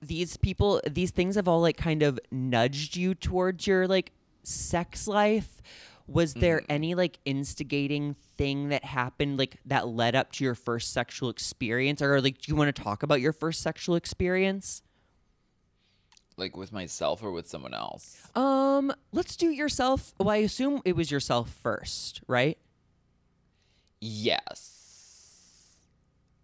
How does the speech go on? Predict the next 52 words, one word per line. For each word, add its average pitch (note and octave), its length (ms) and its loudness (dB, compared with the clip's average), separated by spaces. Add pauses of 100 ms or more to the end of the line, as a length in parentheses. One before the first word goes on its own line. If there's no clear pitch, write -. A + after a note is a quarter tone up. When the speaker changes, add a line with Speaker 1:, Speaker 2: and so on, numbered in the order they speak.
(100)
Speaker 1:
<laughs> - 60 4 (640)
Speaker 2:
Yeah. G1+ 460 -2
Speaker 1:
Let, F#3+ 240 2
if - 140 2
you, - 80 0
if A4 60 8
you're - 260 4
Speaker 2:
Yes, - 20 -
Speaker 1:
comfortable, B3 380 4
let's E3 200 0
do F#3 120 0
Speaker 2:
yes. D#3+ 80 4
Speaker 1:
'em, D3+ 240 0
let's D3+ 200 -2
do F3 140 2
'em D#3 100 0
both. D3 320 2
Like, C#3 140 2
what C3 420 -2
Speaker 2:
Yes. - 0 -
Speaker 1:
was, C#3+ 260 0 (220)
'cause A3 140 0
a G#3 60 2
lot G3 180 2
of, G#3+ 80 -4
like, G3 240 0
I A3+ 200 2
read C3+ 500 2
about B2 260 0
masturbation A#2+ 720 0
and A#2+ 100 2
I A2+ 60 4
was A#2+ 120 2
like, B2+ 220 0 (240)
"That D3 300 0
can't - 340 0
be A#2 140 -2
right." A2+ 440 0 (120)
And D3+ 120 2
then, D3 220 0
like, C3+ 160 0
I, C3 160 2 (300)
I B2+ 120 4
did C3 280 0
it C#3 200 0 (120)
via B2+ 340 2
a A#2+ 140 4
book - 580 -2
and C#3 100 0
I C3+ 40 4
was B2 100 2
like, B2+ 160 -2